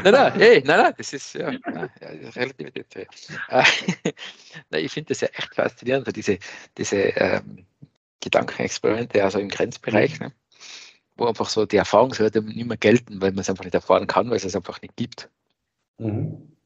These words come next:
Speaker 1: Und ich finde es irgendwie auch spannend, sich damit, äh, den ganzen Tag auseinanderzusetzen.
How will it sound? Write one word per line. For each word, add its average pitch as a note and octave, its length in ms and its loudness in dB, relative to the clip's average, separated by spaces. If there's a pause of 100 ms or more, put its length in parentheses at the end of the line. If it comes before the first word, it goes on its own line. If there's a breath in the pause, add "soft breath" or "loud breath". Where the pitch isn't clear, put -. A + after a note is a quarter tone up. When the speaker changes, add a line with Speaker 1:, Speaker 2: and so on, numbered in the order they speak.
(840 loud breath)
Speaker 1:
Und G2+ 180 0
ich - 60 -4
finde - 240 -6
es A#2+ 200 -4
irgendwie B2 280 2
auch F2+ 60 4
spannend, C3 400 2
sich - 180 -8
damit, A2+ 460 -2 (720 loud breath)
äh, G2 220 0
den F#2+ 160 -6
ganzen G#2 300 -2
Tag - 400 0 (680)
auseinanderzusetzen. G2+ 880 0